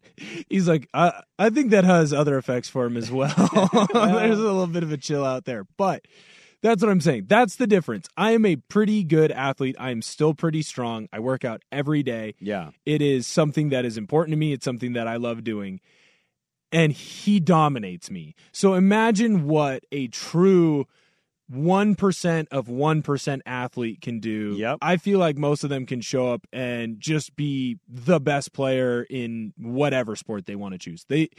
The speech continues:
Speaker 1: if C J Stra-, Stroud decides to play pickleball tomorrow, he will be the number one pickleball player,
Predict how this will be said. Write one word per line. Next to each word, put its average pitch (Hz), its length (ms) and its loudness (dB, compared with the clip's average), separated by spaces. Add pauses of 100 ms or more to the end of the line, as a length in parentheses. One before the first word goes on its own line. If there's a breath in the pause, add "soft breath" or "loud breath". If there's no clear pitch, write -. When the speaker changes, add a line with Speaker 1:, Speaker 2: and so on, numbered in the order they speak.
(160 soft breath)
Speaker 1:
if 196 100 0
C 277 200 0
J 269 160 0
Stra-, 196 300 0 (200)
Stroud 156 380 0
decides 135 540 -2
to 143 120 -6
play 131 300 -4
pickleball 143 640 -2
tomorrow, 113 500 -8 (220 soft breath)
he 202 140 4
will 185 120 6
be 180 160 4
the 170 200 4
number 156 300 4
one 131 220 -2
pickleball 117 500 -6
player, 110 320 -6